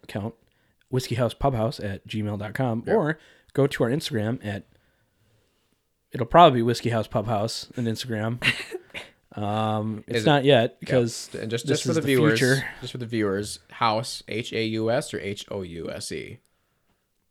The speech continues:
Speaker 2: Haven't decided.
Speaker 1: House.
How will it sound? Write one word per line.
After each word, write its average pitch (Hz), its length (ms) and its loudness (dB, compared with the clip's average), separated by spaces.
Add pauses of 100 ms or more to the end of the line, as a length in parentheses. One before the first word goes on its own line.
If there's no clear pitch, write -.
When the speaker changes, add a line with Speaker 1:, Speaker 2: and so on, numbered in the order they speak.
(1800)
Speaker 2:
Haven't 107 220 -2
decided. 87 480 -2
Speaker 1:
House. 120 440 -2